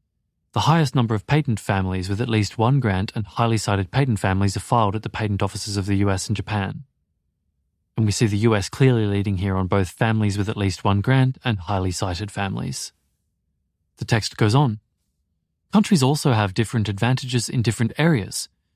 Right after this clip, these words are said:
and this complicates the picture. In a twenty nineteen testimony, Professor Jeffrey Ding points out that the United States significantly outperforms China when it comes to developing key platforms and support architectures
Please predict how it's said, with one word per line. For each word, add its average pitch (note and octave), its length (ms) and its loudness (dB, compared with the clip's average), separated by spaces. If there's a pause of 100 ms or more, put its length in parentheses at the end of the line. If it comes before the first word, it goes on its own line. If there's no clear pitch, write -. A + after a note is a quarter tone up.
(140)
and A2+ 100 0
this C3+ 260 2
complicates C#3+ 560 0
the A2 120 -4
picture. - 380 -4 (800)
In B2 80 2
a B2 40 4
twenty F#3 280 4
nineteen G#2+ 420 4
testimony, G#2+ 680 0 (280)
Professor D#3 420 2
Jeffrey A2+ 440 0
Ding G#2+ 360 2
points A#2 300 0
out G#2 160 0
that G#2+ 140 -6
the B2 80 -2
United C3 280 2
States A2+ 320 -2
significantly C#3+ 600 0
outperforms D3+ 640 0
China G2 300 2
when F#2+ 120 0
it A2 120 -6
comes G#2+ 260 0
to - 80 -2
developing G2+ 480 0
key B2 220 2
platforms G#2 600 -2
and G#2+ 120 0
support D#3 340 0
architectures - 760 -4